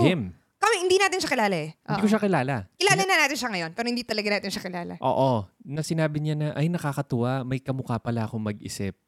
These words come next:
Speaker 1: Coming from him, na sinabi niya yun, yun din kasi yung feeling natin, "Ay, may kamukha kaya tayo mag-isip?" Or weird lang talaga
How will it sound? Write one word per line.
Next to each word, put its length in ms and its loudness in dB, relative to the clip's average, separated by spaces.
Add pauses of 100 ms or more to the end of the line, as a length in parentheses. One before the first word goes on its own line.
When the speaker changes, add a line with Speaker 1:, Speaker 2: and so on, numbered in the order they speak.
(340)
Speaker 1:
Coming 320 -2
from 400 -2
him, 500 0
na 80 -4
sinabi 460 -2
niya 100 -2
yun, 120 0 (280)
yun 220 4
din 100 -4
kasi 300 0
yung 160 -2
feeling 320 0
natin, 320 -2
"Ay, 80 0
may 160 -2
kamukha 320 -2
kaya 240 0
tayo 160 -2
mag-isip?" 480 -2 (400)
Or 180 4
weird 380 2
lang 240 -4
talaga 240 -2